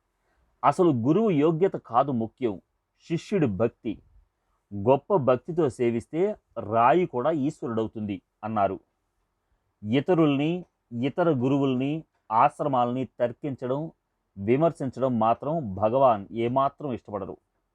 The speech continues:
ఒక ధనవంతురాలు ఒక పాకి అబ్బాయిని శుభ్రం చేసి అతనికి నౌకరు యూనిఫామ్ వేసి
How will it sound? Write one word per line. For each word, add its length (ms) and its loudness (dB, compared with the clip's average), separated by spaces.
ఒక 240 4
ధనవంతురాలు 1080 0
ఒక 180 0
పాకి 560 0
అబ్బాయిని 500 2
శుభ్రం 500 -6
చేసి 380 -6
అతనికి 640 0
నౌకరు 460 2
యూనిఫామ్ 640 0
వేసి 520 -4